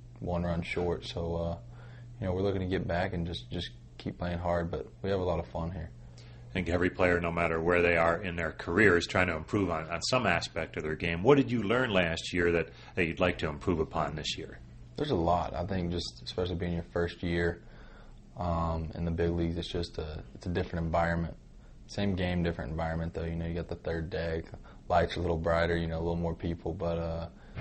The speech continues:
Speaker 1: just getting that comfort spot, you know, I, I believe, um, you know, at the plate and the outfield, either way, the whole aspect of the game, um, slow down and calm down a lot,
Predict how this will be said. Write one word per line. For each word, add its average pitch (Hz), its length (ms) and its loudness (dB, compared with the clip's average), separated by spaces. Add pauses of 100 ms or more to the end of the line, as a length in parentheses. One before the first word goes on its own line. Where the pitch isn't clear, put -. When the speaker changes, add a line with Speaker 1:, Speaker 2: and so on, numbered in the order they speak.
(200)
Speaker 1:
just 107 160 -4
getting 98 180 4
that 85 160 -2
comfort - 380 -4
spot, 85 380 0 (500)
you 85 80 -4
know, 87 280 -4 (220)
I, 87 300 -4
I 87 40 -2
believe, 85 420 0 (580)
um, 85 540 0 (460)
you 98 60 -4
know, 87 140 0
at 85 80 -2
the 85 60 -4
plate 87 340 0
and 87 80 -2
the 85 80 0
outfield, 85 560 2
either 92 180 0
way, 90 160 4
the 87 80 2
whole 90 180 2
aspect 87 420 -2
of - 40 -8
the - 60 -2
game, 90 420 0 (300)
um, 82 560 -4 (100)
slow 92 320 2
down 85 300 2
and 82 80 -4
calm 85 240 0
down 85 160 0
a 85 80 -2
lot, 85 360 0